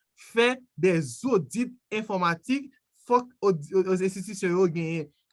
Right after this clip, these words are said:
de plan de sinè de repons, des plans de contingence, des plans de restauration de données en cas de désastre, et puis pour que capable make sure que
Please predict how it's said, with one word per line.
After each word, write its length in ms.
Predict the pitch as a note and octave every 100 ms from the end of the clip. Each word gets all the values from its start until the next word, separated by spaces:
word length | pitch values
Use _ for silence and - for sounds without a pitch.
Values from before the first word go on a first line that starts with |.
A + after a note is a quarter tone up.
| C#3+
de 140 | D3
plan 240 | D3 B3+ C4
de 80 | B3+
sinè 220 | C#4 A#3+ A3+
de 100 | A3+
repons, 400 | A3 A3+ A#3+ B3 _ _ _
des 180 | E3 E3
plans 320 | E3 G#3 B3
de 80 | B3
contingence, 800 | B3 A#3+ A#3+ A#3 F#3 G#3+ A#3+ - _ _
des 160 | E3+ F3
plans 240 | G#3 A#3
de 80 | G#3+
restauration 760 | G3 A3 A#3 - A3 A3 A3
de 120 | G3 F#3+
données 440 | G3 F#3+ A3 A3
en 100 | F3+
cas 200 | F3+ F3+
de 100 | D#3+
désastre, 640 | D3+ C#3+ F#3 C#3+ G#3 C#4+ - _ _ _ G3
et 120 | G3+
puis 420 | - A#3 C#4+ D4 _
pour 140 | - G3+
que 180 | A#3+ G#3+
capable 380 | G3 F#3+ D#3+
make 200 | G3 C4+
sure 500 | C4+ - C4+ C#4 B3
que 260 | B3 C4+